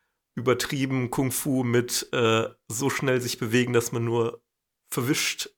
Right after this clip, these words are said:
gesehen wird, äh, Waffen so schnell ziehen, dass man's nicht sieht und sowas.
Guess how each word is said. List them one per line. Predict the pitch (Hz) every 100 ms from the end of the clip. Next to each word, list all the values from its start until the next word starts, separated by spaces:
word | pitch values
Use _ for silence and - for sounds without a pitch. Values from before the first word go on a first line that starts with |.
| _
gesehen | 127 120 117 131 127 120
wird, | 123 123 -
äh, | 123 117 113 -
Waffen | - 127 143 120
so | 120
schnell | - 120 113
ziehen, | - 120
dass | 117 -
man's | 110 -
nicht | 113 -
sieht | 127 123
und | 113
sowas. | 110 107 110 -